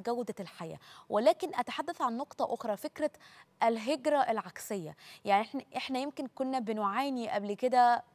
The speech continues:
من التكدس والزحام بسبب برضو الهجرة اللي كانت بتحصل من الريف إلى المدن، ولكن هذا التطور اللي احنا شفناه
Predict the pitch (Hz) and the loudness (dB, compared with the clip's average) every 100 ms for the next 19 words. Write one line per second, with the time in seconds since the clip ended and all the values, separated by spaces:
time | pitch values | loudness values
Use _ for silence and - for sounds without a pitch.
0 | _ _ - 175 98 185 214 214 226 - | _ _ -18 -16 -12 -6 -4 -4 -6 0
1 | 254 220 240 233 180 214 240 269 302 294 | 0 0 -4 -4 -4 0 4 4 4 -2
2 | 392 381 302 349 302 330 - - - - | 2 2 4 2 2 -6 -6 -18 -6 0
3 | 320 359 240 180 - _ _ 220 226 285 | 2 2 0 -6 -10 _ _ -2 0 2
4 | 269 226 233 269 - 254 247 254 214 240 | 0 -2 -2 -2 -2 -4 -4 -6 -8 -8
5 | - - 240 226 226 - - - - - | -10 -12 -6 2 2 0 -12 -8 -4 -2
6 | 220 220 202 185 196 208 269 339 339 269 | -2 -2 -4 -6 -4 -2 -2 -2 -6 -4
7 | 277 285 277 220 - 220 247 247 214 220 | -6 -4 -4 -4 -10 -8 -6 -4 -6 -8
8 | 226 208 - 220 | -10 -12 -6 -4